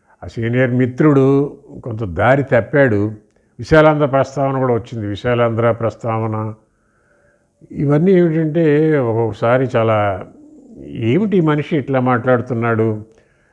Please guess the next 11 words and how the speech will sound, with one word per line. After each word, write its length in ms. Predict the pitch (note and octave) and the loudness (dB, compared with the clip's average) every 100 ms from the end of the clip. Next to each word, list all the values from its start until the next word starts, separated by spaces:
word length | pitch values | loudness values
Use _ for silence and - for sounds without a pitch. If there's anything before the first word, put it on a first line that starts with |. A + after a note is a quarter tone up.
| _ | _
ఇలా 140 | A#2 A#2 | 0 2
మాట్లాడటానికి 640 | A2+ A#2+ D3+ D3 D#3+ D3+ | 2 0 2 0 0 -2
వెనకాల 440 | C3 B2+ B2 C#3+ C#3 | 0 0 0 2 2
ఏమైనా 320 | B2+ C3 C3+ | 2 2 0
మోటివ్స్ 500 | B2 A#2+ B2+ C#3 - | 0 0 0 -2 -2
ఉన్నాయా, 560 | A#2+ A#2 A2+ A2+ A2+ - _ _ _ _ _ - | -4 0 2 2 0 -4 _ _ _ _ _ -8
ఆయన 280 | A2 A#2+ A2+ | -2 -2 0
ఏమైనా 200 | B2+ D3+ | 0 2
డబ్బులు 300 | G#2 A#2 C#3+ | 2 2 0
పెట్టి 220 | D#3 C3 | 0 0
కొన్నారా?" 760 | A2 A2 B2+ B2+ A#2 A#2 A2+ | -2 0 2 2 4 2 -2